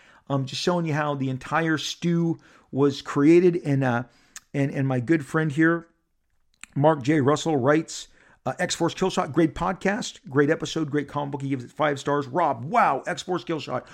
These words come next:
was well worth the thirty-year wait. I love your recent episode that you shared the behind-the-scenes creative process of putting together this non-stop thrill ride of a follow-up to your original run on the New Mutants and X-Force. These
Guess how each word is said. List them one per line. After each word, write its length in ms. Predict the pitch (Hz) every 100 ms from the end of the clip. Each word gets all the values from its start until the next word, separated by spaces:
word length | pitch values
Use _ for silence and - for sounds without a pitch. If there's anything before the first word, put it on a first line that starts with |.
| -
was 220 | - 156 131
well 280 | 147 190
worth 260 | 185 165 175
the 80 | 151
thirty-year 920 | - 165 165 170 - - 131 151 147
wait. 240 | 139 127
I 60 | 123
love 180 | 139 139
your 100 | 135
recent 240 | 139 139
episode 300 | 147 - 151
that 80 | 131
you 80 | 127
shared 420 | - 143 160 160 - - _ - _
the 80 | 120
behind-the-scenes 680 | 127 - 160 151 - 156 139
creative 300 | 151 135 131
process 400 | 147 147 147 123
of 80 |
putting 240 | - 156 147
together 260 | 131 139
this 200 | 135 113
non-stop 920 | 135 139 147 160 - - 147 127 - -
thrill 300 | - - 170
ride 240 | 139 120 123
of 80 |
a 40 | 117
follow-up 540 | - 151 151 113 110 - - -
to 120 | 151
your 120 | 123
original 340 | 131 139 170
run 240 | 139 127 123
on 180 | 143 120
the 60 |
New 140 | 117 131
Mutants 320 | 123 123 117
and 100 | 120
X-Force. 480 | 110 - - - - _ _ - _ -
These 480 | 110 135 143 139